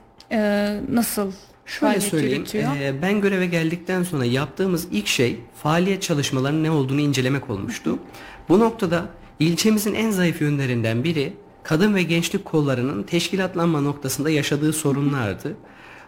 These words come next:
Speaker 2: Bu noktada yaptığımız ilk şey kendi üyelerimiz arasındaki gençleri tespit etmek. İkincisi bize yakın olduğunu bildiğimiz gençlerle irtibat kurmak, onlara bir sosyal alan yaratabilmekti.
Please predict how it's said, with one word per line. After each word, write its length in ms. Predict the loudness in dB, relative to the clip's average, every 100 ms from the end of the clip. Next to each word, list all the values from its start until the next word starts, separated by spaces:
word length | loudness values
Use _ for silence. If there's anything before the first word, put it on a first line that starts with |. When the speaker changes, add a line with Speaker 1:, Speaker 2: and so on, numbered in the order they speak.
| 0
Speaker 2:
Bu 120 | 4
noktada 520 | 4 2 0 0 0 2
yaptığımız 580 | 0 0 -2 0 0 0
ilk 160 | -2 0
şey 320 | 0 0 -2 -10 -20 -20 -6
kendi 360 | 0 2 2 0
üyelerimiz 580 | 2 2 2 0 0
arasındaki 640 | 0 0 -2 -2 -4 -4 0
gençleri 400 | 0 2 0 0
tespit 340 | -2 -4 -4
etmek. 480 | -4 -2 -4 -4 -12 -18 -4
İkincisi 600 | 0 2 2 2 2 2 0
bize 260 | 0 4
yakın 300 | 4 2 0
olduğunu 380 | 0 2 2 2
bildiğimiz 480 | 0 0 -2 -2 0
gençlerle 480 | -2 0 0 2 0
irtibat 400 | -2 -2 -2 2
kurmak, 320 | 2 2 0 -8 -20 -20 -4
onlara 360 | 2 4 2 0
bir 100 | -2
sosyal 480 | 0 0 2 2 2
alan 260 | 2 2
yaratabilmekti. 960 | 2 2 0 -2 -2 -2 -4 -4 -6